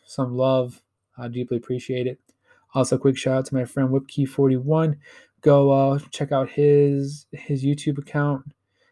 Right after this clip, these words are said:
You know, he's on there. Go hit the subscribe button, hit the bell button. He uploads, um, Dead by Daylight videos as well. I pl-, I play Dead by Daylight with him. He's a great guy. Give him a nice shout out.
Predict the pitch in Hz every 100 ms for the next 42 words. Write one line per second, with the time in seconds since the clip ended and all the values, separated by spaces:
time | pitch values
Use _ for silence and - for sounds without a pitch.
0 | _ - 131 127 127 113 135 135 131 131
1 | 131 131 127 135 - - 131 - 139 131
2 | 139 135 - 123 131 131 131 135 135 -
3 | 139 131 135 131 135 131 - _ 139 131
4 | 127 139 135 131 135 139 135 135 135 135
5 | 123 117 131 147 151 156 151 _ _ _
6 | - 131 - 135 127 131 131 131 127 123
7 | 123 123 123 139 139 127 131 131 123 -
8 | 135 135 131 - 127 117 127 127 - -
9 | 127 131 131 131